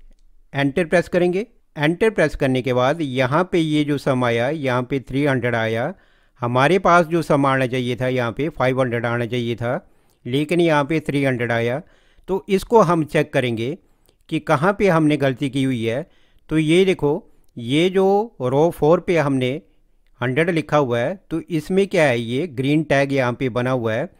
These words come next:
तो इसका मतलब है ये टेक्स्ट बन गया है। और ये रो सेवन, इसमें भी देखो ये ग्रीन टैग बना हुआ है,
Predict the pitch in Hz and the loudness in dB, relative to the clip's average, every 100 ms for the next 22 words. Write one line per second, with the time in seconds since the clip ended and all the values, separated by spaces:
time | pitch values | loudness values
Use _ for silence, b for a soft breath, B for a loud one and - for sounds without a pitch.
0 | b b b - 180 185 185 208 202 175 | b b b -6 -2 -2 0 2 2 0
1 | 185 156 160 156 151 143 139 120 123 117 | 0 2 2 0 0 -2 -4 -6 -4 -4
2 | 107 101 85 87 _ _ _ _ _ _ | -6 -8 -10 -16 _ _ _ _ _ _
3 | 156 170 165 165 180 175 165 - 139 135 | 0 2 2 2 2 2 0 0 2 0
4 | 214 - 131 135 156 170 175 165 160 170 | -2 -6 -8 -4 0 0 0 -2 -2 -2
5 | 160 160 135 143 143 143 147 151 156 147 | -2 -4 -2 -2 -2 -2 0 0 0 -2
6 | 151 | -4